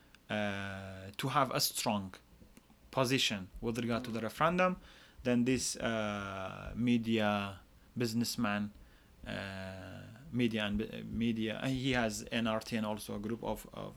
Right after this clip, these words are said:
Speaker 1: of compa-, uh, uh, a, a company which is working more on construction, and he has a, a
Speaker 2: He has a
Speaker 1: business
Speaker 2: real
Speaker 1: in
Speaker 2: estate
Speaker 1: tourism,
Speaker 2: tech
Speaker 1: real
Speaker 2: empire.
Speaker 1: estate, yeah, exactly. Uh, Shahswar Abdul Wahid.
Speaker 2: Yeah.
Speaker 1: So he established, uh, he, at the beginning, he tried through his N R T.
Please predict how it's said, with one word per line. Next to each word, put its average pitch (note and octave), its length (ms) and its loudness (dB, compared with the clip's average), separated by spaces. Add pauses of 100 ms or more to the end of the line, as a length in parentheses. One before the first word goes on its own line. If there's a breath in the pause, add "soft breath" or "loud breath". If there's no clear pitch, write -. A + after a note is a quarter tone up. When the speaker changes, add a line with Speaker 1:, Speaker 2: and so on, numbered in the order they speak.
Speaker 1:
of A2 180 -8
compa-, A#2+ 440 -6
uh, - 760 -8
uh, G#2 360 2 (140)
a, - 40 2
a - 20 0
company C#3+ 460 6
which A2+ 160 2
is - 280 0 (100)
working A#2 520 4
more A2 280 4
on G#2+ 140 2
construction, C#3 680 0
and G#2+ 100 0
he G#2+ 60 0
has G#2 180 0
a, G2 280 0 (480 loud breath)
a A2 40 0
Speaker 2:
He A2 60 4
has G#2+ 120 6
a A2+ 40 10
Speaker 1:
business C3+ 220 12
Speaker 2:
real C3 120 12
Speaker 1:
in A#2+ 40 10
Speaker 2:
estate A2 340 10
Speaker 1:
tourism, C#3 580 8
Speaker 2:
tech A#2+ 100 0
Speaker 1:
real D3 180 12
Speaker 2:
empire. A#2+ 160 10
Speaker 1:
estate, G#2 220 6
yeah, A#2+ 120 10
exactly. A2 760 2 (400 loud breath)
Uh, B2+ 60 2
Shahswar B2+ 440 8
Abdul A2 280 6
Wahid. D3+ 320 6 (160)
Speaker 2:
Yeah. G#2+ 260 4
Speaker 1:
So D3+ 380 10
he D3 120 10
established, C3+ 640 6
uh, C3 100 6
he, D3 540 8
at B2 220 2
the B2+ 100 8
beginning, C3 460 10
he A2+ 360 0
tried A#2 480 4
through B2 280 2
his A2+ 160 0
N A#2 120 4
R A2+ 140 6
T. D3+ 320 2